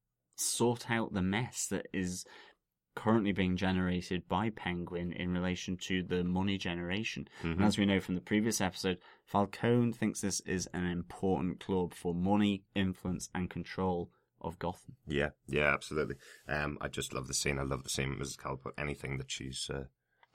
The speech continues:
Speaker 2: that she's involved in obviously makes me really happy. But that's my, uh, that's my next point is, uh, is Missus Cobblepot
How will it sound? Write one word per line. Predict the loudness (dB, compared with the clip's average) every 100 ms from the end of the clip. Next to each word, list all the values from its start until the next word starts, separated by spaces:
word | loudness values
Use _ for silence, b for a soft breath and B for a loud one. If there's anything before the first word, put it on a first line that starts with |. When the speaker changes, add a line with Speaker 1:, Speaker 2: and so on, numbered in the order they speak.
| -14 -10
Speaker 2:
that | -8
she's | -6 -4
involved | -4 -4 -4 -4 -4
in | -4
obviously | -8 -10 -10 -8
makes | -8 -10 -10
me | -8
really | -6 -6 -6
happy. | -8 -12 -12 -12
But | -10
that's | -6 0
my, | 4 4
uh, | 2
that's | -2 -6 -4
my | -2
next | -2 -4 -6 -8
point | -2 -2 -2
is, | -6 -4
uh, | -4 -2
is | -6 -6 -8
Missus | -6 -6
Cobblepot | -6 -2 -2 -2